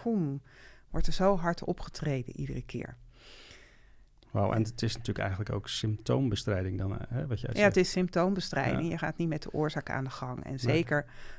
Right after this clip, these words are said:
Speaker 1: als er eenmaal geopereerd gaat worden, zie ik wel heel vaak dat mensen van de regen in de drup komen. Dan helpt het even, maar dan komt er weer iets anders.
Speaker 2: Ja.
Speaker 1: Hè, want je hebt en niet aan de oorzaak, ben je niet bezig geweest. En, eh,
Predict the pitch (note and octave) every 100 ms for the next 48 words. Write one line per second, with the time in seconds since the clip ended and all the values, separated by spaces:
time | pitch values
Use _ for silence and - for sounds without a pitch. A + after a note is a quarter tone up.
0 | - - - C#3+ D#3+ D3+ D3+ - - D3+
1 | D3+ D#3+ E3 - C#3+ D3 D3+ E3 D#3+ D#3
2 | - - - - - D#3+ D3+ D#3+ D#3 D#3
3 | D#3+ D#3 - C#3+ - - D3 B2+ D3 C#3+
4 | D3 C#3 D3 D3 D3 C#3+ C#3 C#3+ C3 -
5 | - - - - - - - - - -
6 | C#3+ D#3 D3 - - C#3 D#3+ - D#3 D3
7 | C#3+ C#3 D#3+ D3+ C#3+ C#3+ - - E2 C#3+
8 | A#2+ F2+ - - - - A2+ A#2+ - D3+
9 | D3+ D3 - - - - E3+ D#3+ - -
10 | C#3 - D3+ E3 F3 D#3+ - D#3 D#3 D#3
11 | D#3 C#3+ D#3 D#3 - D3+ D3+ E3+ G#3 -
12 | - - - - - - - - - E3
13 | E3 D#3 - - - C#3+ C#3